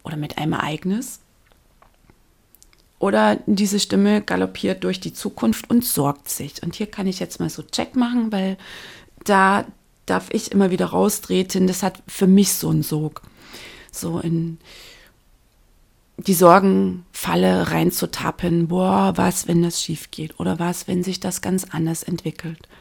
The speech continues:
Und das kommt ja häufig so ein Gedanke. „Ah, okay, hm. Was, wenn's schief geht?“ Und wenn du da folgst,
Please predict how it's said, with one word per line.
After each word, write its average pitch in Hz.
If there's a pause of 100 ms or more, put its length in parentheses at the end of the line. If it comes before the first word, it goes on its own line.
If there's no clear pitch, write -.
(160)
Und 254
das 269
kommt 202
ja 180
häufig 196
so -
ein - (120)
Gedanke. 294 (1300)
„Ah, 214
okay, 165 (160)
hm. 160 (680)
Was, 147
wenn's 269
schief -
geht?“ - (1700)
Und 170
wenn 170
du 165
da 233 (300)
folgst, -